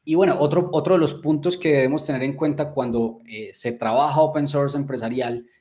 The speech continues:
es el ecosistema que construimos alrededor de nuestros intereses. Como les decía al inicio, Bancolombia está en su proceso de migración a cloud,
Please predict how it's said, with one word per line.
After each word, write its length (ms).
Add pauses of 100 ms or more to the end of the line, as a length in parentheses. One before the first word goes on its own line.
es 640
el 160
ecosistema 720
que 300
construimos 720
alrededor 400
de 80
nuestros 380
intereses. 680 (120)
Como 180
les 140
decía 300
al 60
inicio, 360
Bancolombia 500
está 160
en 60
su 120
proceso 360
de 80
migración 520
a 120
cloud, 420